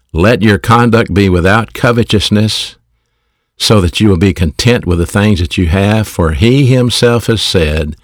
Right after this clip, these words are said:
quoting now the Lord Jesus Christ, "I will never leave you, nor will I forsake you." There's more proof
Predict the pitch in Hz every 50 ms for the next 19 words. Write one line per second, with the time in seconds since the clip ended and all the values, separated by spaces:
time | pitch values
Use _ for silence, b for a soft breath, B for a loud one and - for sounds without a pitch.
0 | b b b b b b b - - 101 101 107 107 101 98 98 95 95 95 95
1 | 90 87 85 90 92 90 78 90 92 85 85 95 - - - 82 76 71 67 69
2 | 67 - - - _ _ _ _ _ _ _ _ _ _ _ _ _ _ _ _
3 | _ _ - 80 85 95 90 90 90 90 92 101 120 123 131 123 123 131 131 127
4 | 117 87 85 90 80 67 65 67 67 - _ _ _ _ _ _ _ _ _ _
5 | _ 80 78 82 90 90 95 95 90 87 87 85 85 85 85 82 - 92 80 -
6 | - 90 76 69 - - 80 71 69 - - _ _ _ _ _ _ _ _ _
7 | _ _ _ _ _ _ _ _ _ _ _ _ _ _ _ _ _ _ - 92
8 | 98 95 - 104 107 117 131 135 - - - 147 147 127 98 76 -